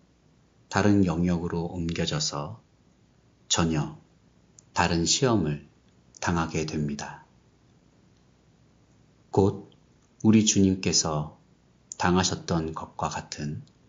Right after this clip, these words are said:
종류의 시험입니다. 예수님께서 당하신 시험들은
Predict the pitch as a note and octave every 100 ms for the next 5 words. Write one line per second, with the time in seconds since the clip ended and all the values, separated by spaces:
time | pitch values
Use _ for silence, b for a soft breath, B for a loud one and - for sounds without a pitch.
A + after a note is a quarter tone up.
0 | _ _ _ _ - F#2 F2 D2+ D2 D2+
1 | - - - - A2+ F#2+ D2+ C#2+ - -
2 | _ _ _ _ _ _ _ _ _ _
3 | _ _ _ _ _ _ _ _ _ _
4 | _ _ _ - G2+ G2 A2+ G#2 G2+ G2
5 | F#2+ F#2 E2+ F2 - F2+ E2+ E2 - D#2+
6 | D#2 - C3 A#2 F#2+ D#2+ C#2+